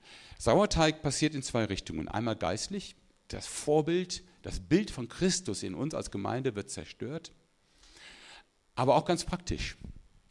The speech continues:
Also wenn ihr zum Beispiel in, in der Jugend einen bestimmten Anspruch habt und ihr sagt, Äh, wir wollen, dass Leute ihre Sexualität in der Ehe leben, ja? Und dass sie nicht ständig Partnerwechsel praktizieren oder sonst was.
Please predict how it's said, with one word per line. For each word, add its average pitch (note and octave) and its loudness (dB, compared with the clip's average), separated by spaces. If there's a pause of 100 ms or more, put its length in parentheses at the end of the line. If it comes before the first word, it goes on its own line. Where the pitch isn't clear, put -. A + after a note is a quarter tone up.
(360)
Also C#3 4
wenn E3 4
ihr G#3 2
zum F3 -2
Beispiel D#3+ 2
in, A#2+ -4
in C3+ -4
der C3 4
Jugend E3+ 2
einen C3+ -6
bestimmten E3 -2
Anspruch - -2
habt - -12
und D#2+ -8
ihr G2 -4
sagt, D3+ -2 (440)
Äh, B2+ 6
wir F3 6
wollen, E3+ 6
dass C3+ -2
Leute C#3+ 4
ihre B2 2
Sexualität C#3+ 0
in A#2+ -2
der A2 0
Ehe A#2+ 2
leben, E2 -4 (360)
ja? G2+ -14 (1080)
Und C#3+ 8
dass D3 2
sie E3 6
nicht D#3 4
ständig D#3 2
Partnerwechsel A#2+ 0
praktizieren G2+ -2
oder G#2 2
sonst A2 0
was. - -10